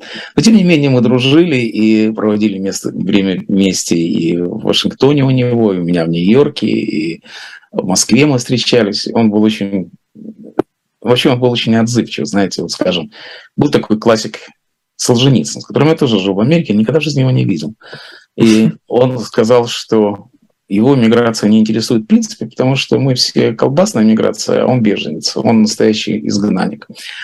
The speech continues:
А вот Аксенов был человеком крайне отзывчивым, всем помогал, кому мог.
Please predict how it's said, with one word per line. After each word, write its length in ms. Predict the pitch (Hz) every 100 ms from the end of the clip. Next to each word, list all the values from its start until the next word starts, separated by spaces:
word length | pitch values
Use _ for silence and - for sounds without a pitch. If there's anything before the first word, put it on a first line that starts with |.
| -
А 100 | 165
вот 180 | 196 202
Аксенов 400 | 214 302 254 143
был 120 | 160
человеком 360 | - 190 - -
крайне 340 | - 202 202
отзывчивым, 460 | 214 220 - 123 123
всем 220 | - 208
помогал, 420 | 214 202 - 73
кому 260 | - 113 110
мог. 300 | 101 -